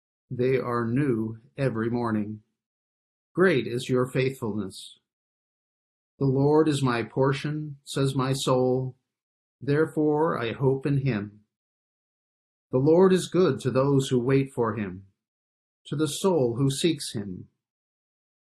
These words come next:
It is good that one should hope and wait quietly for the salvation of the Lord. It is good for a man to bear the yoke in his youth. Let him sit alone and keep silent,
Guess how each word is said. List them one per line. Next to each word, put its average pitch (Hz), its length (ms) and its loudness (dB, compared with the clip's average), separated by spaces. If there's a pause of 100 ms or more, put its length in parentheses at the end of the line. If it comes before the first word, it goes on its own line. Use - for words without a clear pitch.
(120)
It 151 120 2
is 135 160 0
good 151 360 4
that 120 220 2
one 123 320 -2
should 117 240 -6
hope 139 360 -2
and 104 200 -4
wait 135 320 -2
quietly 110 680 -4 (440)
for 135 140 4
the 135 100 2
salvation 151 680 0
of 131 160 2
the 123 120 0
Lord. 101 500 -4 (1120)
It 131 100 2
is 120 160 -2
good 151 380 2
for 120 180 2
a 113 60 -2
man 123 320 0
to 127 120 -8
bear 107 400 -2
the 110 140 -2
yoke 117 400 0
in 98 200 -6
his 98 260 -10
youth. 123 320 -4 (1500)
Let 165 200 0
him 196 120 4
sit 180 260 0
alone 156 460 0
and 113 140 -6
keep 135 240 -6
silent, 120 480 -4